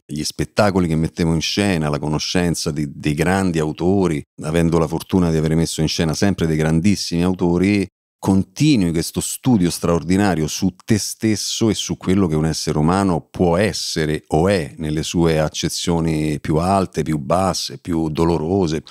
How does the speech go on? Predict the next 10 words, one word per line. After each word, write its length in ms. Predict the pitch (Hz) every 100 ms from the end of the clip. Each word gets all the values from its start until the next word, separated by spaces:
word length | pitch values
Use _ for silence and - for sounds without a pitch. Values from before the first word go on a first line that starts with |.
| - -
E 100 | -
lì 460 | 123 131 160 190 180
capisci 560 | - - 143 143 - 104
che 80 |
i 100 | 104
tuoi 240 | 95 131 143
dolori, 720 | 123 123 131 139 139 139 147 - _ _ _
le 120 | -
tue 140 | - 113
mancanze 1120 | 107 104 - 113 117 - - 131 127 113 127